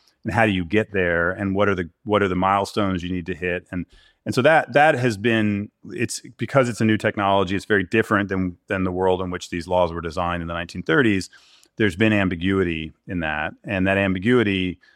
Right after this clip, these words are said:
we've argued for a long time, for many years, has, uh, had the effect of encouraging bad actors, because bad actors like ambiguity, 'cause they otherwise would be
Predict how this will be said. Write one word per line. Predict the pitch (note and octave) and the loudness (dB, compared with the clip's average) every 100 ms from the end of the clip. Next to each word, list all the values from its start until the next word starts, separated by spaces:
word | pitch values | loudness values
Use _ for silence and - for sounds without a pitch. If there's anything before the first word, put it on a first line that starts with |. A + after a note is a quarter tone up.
| _ _ | _ _
we've | G#2 G#2 | 0 4
argued | G2 F2+ F2 | 4 2 0
for | F#2+ | -2
a | E2+ | 0
long | E2+ E2+ | -2 0
time, | C#3+ A2+ F#2 F2+ | 2 4 2 -2
for | F#2 | -2
many | F2+ G#2+ | 0 0
years, | F#2+ F2 E2+ E2+ - _ - - | 0 0 0 -2 -6 _ -20 -4
has, | G#2+ F#2 E2 - _ - _ - | 0 0 0 -10 _ -20 _ -12
uh, | A#2+ - | -10 -4
had | A2+ G2 | -2 0
the | F#2+ | 0
effect | - D#3 B2 A2 | 2 2 4 0
of | F2+ | 0
encouraging | F2+ G#2 G2 F#2 F2+ | 0 0 0 0 -2
bad | F2 F2 | 2 2
actors, | E2+ D#2 - D#2+ - | 2 -2 -8 -14 -12
because | G2 F2+ | -8 -2
bad | F#2+ F2 | 2 4
actors | F2 - E2 | 2 -2 -2
like | F2+ F2+ | 0 0
ambiguity, | E2+ D#2+ D2 D2 D2 E2 G#2 _ _ | -4 -8 -12 -16 -16 -18 -20 _ _
'cause | F2 D#2+ | -8 -4
they | E2+ - | -6 -2
otherwise | G2+ F2+ F2 E2 | 0 4 4 2
would | E2 | -2
be | D#2+ E2 | -6 -10